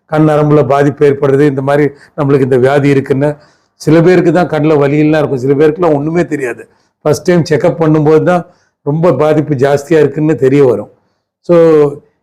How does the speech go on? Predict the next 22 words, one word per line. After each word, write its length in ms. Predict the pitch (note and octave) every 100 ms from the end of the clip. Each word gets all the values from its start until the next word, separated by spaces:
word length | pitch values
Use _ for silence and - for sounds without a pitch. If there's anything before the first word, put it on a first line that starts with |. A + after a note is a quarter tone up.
| _
இதை 200 | C3+ D#3+
பத்தி 320 | D#3+ D#3+ -
ஒரு 240 | G3+ D#3+ C3+
விழிப்புணர்ச்சி 680 | D#3 G3 G#3 F3+ E3 - D3+
ஏற்படுத்தணுங்கிறதுக்காக 1120 | D3+ D#3 E3+ D3+ D3 D3+ D#3 D3 C3+ C#3+ C#3
தான் 160 | F3+
உலகம் 320 | D#3 D3+ D#3+
முழுக்க 280 | D3 D3+ E3+
இந்த 320 | D#3 D3+ G#3+ - _ _ _ C#3+
கிளாக்கோமா 400 | D3 E3+ D#3 C3+
வீக்கை 300 | D3 D#3 B2+
செலிப்ரேட் 420 | C3 C3 C#3 C3
பண்றோம். 320 | B2 A#2 C#3+ A3+ _ _ _ _ -
And 320 | D3+ C#3+ C#3+ C3+ B2+ - _ _ _
எங்க 180 | C#3+ C#3
கிட்ட 260 | D3+ F#3+
கு-, 340 | D3+ D#3+ D3 A#2
நாலு 420 | A#2+ C#3+ E3+ E3
டாக்டர்ஸ், 440 | C#3+ E3 E3 F#3+ D3
எங்க, 500 | C#3+ C#3+ C3+ C3 B2
ம், 340 | B2 A#2+ B2+
அ, 300 | C3 B2 A#2+